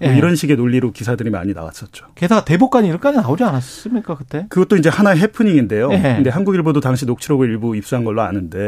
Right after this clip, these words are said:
Speaker 2: 음.
Speaker 1: 녹취록에 그분이란 이제 단어가 나오긴 하는데 여기서의 그분은 그냥 인칭 대명사.
Speaker 2: 예.
Speaker 1: 김만배가 자, 그 빌라, 오십억짜리 빌라를 한 채 사드리기로 했는데
Speaker 2: 예.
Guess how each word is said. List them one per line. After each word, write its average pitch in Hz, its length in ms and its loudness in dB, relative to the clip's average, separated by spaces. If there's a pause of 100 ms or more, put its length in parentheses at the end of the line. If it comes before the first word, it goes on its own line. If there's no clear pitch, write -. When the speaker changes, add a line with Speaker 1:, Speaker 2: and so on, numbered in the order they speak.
(120)
Speaker 2:
음. 110 260 -2 (240)
Speaker 1:
녹취록에 202 460 2
그분이란 180 560 4
이제 113 340 0
단어가 139 260 2
나오긴 117 320 -2
하는데 131 400 -2 (640)
여기서의 165 380 2
그분은 135 280 0
그냥 127 180 0
인칭 147 300 2
대명사. 95 540 -4 (120)
Speaker 2:
예. 123 280 0 (100)
Speaker 1:
김만배가 151 640 2
자, 113 300 -2 (540)
그 139 480 -2
빌라, 156 440 2
오십억짜리 165 500 2
빌라를 151 420 2
한 156 80 0
채 165 120 -4
사드리기로 147 440 0
했는데 117 560 2
Speaker 2:
예. 120 240 0